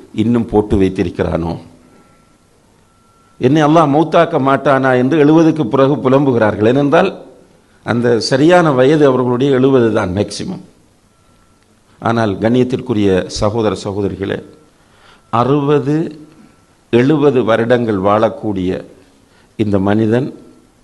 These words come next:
மௌத்திற்கு பிறகு மண்ணறையில் வாழ வேண்டும். அந்த மண்ணறை வாழ்க்கை எத்தனை வருடங்கள்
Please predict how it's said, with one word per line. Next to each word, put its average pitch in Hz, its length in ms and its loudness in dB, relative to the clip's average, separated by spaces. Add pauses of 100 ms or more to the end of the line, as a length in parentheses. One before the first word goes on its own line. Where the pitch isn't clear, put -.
(540)
மௌத்திற்கு 143 580 0
பிறகு 127 460 -2
மண்ணறையில் 127 600 0
வாழ 92 260 0
வேண்டும். 82 420 -10 (1800)
அந்த 131 180 2
மண்ணறை 165 460 2
வாழ்க்கை 131 440 0
எத்தனை 131 380 -2
வருடங்கள் 95 680 0